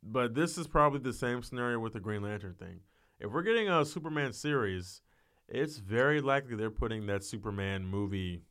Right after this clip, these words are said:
that may have been talked about with J J Abrams, uh, with J J Abrams on the back burner.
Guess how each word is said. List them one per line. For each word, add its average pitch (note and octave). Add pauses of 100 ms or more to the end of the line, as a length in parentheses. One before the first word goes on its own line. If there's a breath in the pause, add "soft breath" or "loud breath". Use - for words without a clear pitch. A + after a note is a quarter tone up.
(180)
that F#2
may F#2+
have G2
been F2+
talked F#2
about F2+
with F2+
J F#2
J F2+
Abrams, E2+ (680 soft breath)
uh, A2
with A2
J B2+
J A#2+
Abrams G#2+
on G2
the F#2
back F2
burner. -